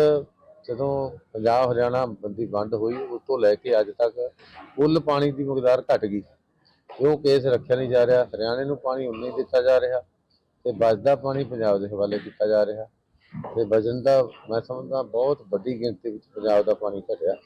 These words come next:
ਉਹਦੀ ਜਿਹੜੀ ਅਸੈਸਮੈਂਟ ਆ ਪਹਿਲਾਂ ਉਹ ਕਰਵਾਉਣੀ ਚਾਹੀਦੀ ਆ। ਤੇ ਦੂਜਾ ਜੋ, ਅਹ,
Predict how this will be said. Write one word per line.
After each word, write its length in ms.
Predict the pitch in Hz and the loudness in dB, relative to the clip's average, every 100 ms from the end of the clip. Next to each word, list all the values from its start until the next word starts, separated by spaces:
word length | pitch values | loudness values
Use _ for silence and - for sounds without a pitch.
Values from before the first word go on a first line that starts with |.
| - _ _ - - | -20 _ _ -20 -4
ਉਹਦੀ 240 | 127 143 147 | 0 0 2
ਜਿਹੜੀ 260 | 143 139 | 2 2
ਅਸੈਸਮੈਂਟ 600 | 127 113 101 110 110 101 | 2 0 -2 -4 -8 -2
ਆ 80 | 120 | -2
ਪਹਿਲਾਂ 320 | 123 117 123 | -2 -4 -2
ਉਹ 300 | 113 110 113 | -2 -4 -6
ਕਰਵਾਉਣੀ 340 | 135 127 120 123 | -4 -4 -4 -6
ਚਾਹੀਦੀ 420 | 131 127 131 139 | -4 -4 -4 -6
ਆ। 60 | 147 - - - - - - | -6 -10 -10 -8 -8 -12 -4
ਤੇ 80 | 120 | -4
ਦੂਜਾ 580 | 104 117 101 143 143 139 - - _ _ _ 113 | 0 0 2 4 4 2 -4 -20 _ _ _ -6
ਜੋ, 400 | 127 127 120 - _ _ _ 113 | -2 -2 -4 -10 _ _ _ -2
ਅਹ, 600 | 113 113 113 113 113 | 2 4 4 4 2